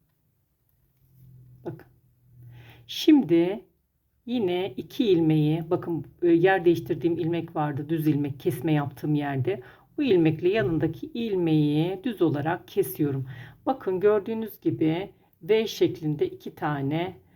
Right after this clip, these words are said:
e, kesme yaptığım ilmeğim var ve ortada toplam dört tane ters ilmeğim var. Şimdi yine terslerimizi ters, düzlerimizi düz olarak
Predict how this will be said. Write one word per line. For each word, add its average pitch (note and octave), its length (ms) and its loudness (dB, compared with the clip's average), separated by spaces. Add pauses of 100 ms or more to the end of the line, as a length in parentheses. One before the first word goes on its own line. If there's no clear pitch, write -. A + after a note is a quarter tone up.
(400)
e, D3 240 0
kesme F3 380 -2
yaptığım D3 500 -4
ilmeğim G3 540 0
var G3+ 220 -2
ve F3+ 60 -4
ortada F3+ 680 0
toplam F3+ 460 -6
dört G#3 260 -2
tane E3 520 -2
ters - 380 -6
ilmeğim D3+ 500 -2
var. C3 240 0 (1000)
Şimdi F3 400 2
yine E3+ 640 2 (280)
terslerimizi D3+ 800 0
ters, G3 380 -2
düzlerimizi D3 680 -2
düz G3+ 180 -6
olarak D3+ 500 -2